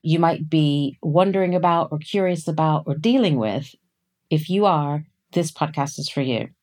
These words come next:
This podcast is also for you if you are the sort of man who is very intellectual, very intelligent, and works with his brain, lives in his head, and hasn't quite made friends with or come down into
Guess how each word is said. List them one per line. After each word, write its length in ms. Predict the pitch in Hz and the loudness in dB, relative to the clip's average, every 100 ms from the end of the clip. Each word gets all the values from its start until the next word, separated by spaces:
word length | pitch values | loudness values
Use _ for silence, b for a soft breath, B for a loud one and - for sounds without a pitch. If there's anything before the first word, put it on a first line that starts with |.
| _ _ _ _ _ _ - | _ _ _ _ _ _ 0
This 240 | 240 - | 0 -2
podcast 520 | - 214 - 196 165 | -4 -4 -2 -4 -2
is 180 | 170 170 - | -4 -4 0
also 460 | 214 233 - 170 156 | 2 2 -2 -4 -4
for 80 | 151 | -4
you 440 | 143 147 143 143 - | -2 0 0 -2 -2
if 180 | 156 156 | -4 0
you 120 | 202 | 0
are 60 | 208 | 0
the 100 | 196 | -2
sort 220 | 190 170 | 0 2
of 60 | |
man 480 | 160 156 156 156 156 - | 4 4 4 4 2 0
who 320 | 160 151 143 143 | 0 2 2 -2
is 140 | 160 | -2
very 220 | 156 247 254 | 2 2 2
intellectual, 800 | 233 165 170 - - 175 170 160 | 2 2 0 0 0 0 2 0
very 240 | 202 208 | 0 0
intelligent, 880 | 202 - 160 156 160 165 160 156 - B B B B B B | -2 0 0 2 2 2 0 -4 -14 B B B B B B
and 680 | 160 156 156 156 156 160 170 | 2 4 4 2 0 -2 2
works 520 | 202 - - - - | 2 0 -8 -18 -8
with 220 | 170 208 214 | -2 0 0
his 160 | 190 | -2
brain, 640 | 160 180 180 175 175 170 185 | 0 4 4 4 0 0 2
lives 280 | 196 185 | 2 0
in 120 | 190 180 | 0 0
his 180 | 160 | -2
head, 480 | - 170 156 151 151 - B B | -2 2 4 4 0 -8 B B
and 100 | 156 | -8
hasn't 480 | 151 226 240 240 156 | -2 0 2 0 -2
quite 560 | - 214 190 190 - - | 0 2 2 0 -6 -4
made 320 | 180 175 160 | 0 0 -2
friends 460 | - 190 180 156 | 0 2 2 -2
with 240 | 151 156 156 | 0 0 0
or 100 | 170 | -2
come 260 | - 160 | 0 0
down 460 | 156 165 170 175 - - | 2 2 2 -2 -4 -2
into 720 | 185 202 185 - 131 123 143 | 0 2 0 0 0 0 -2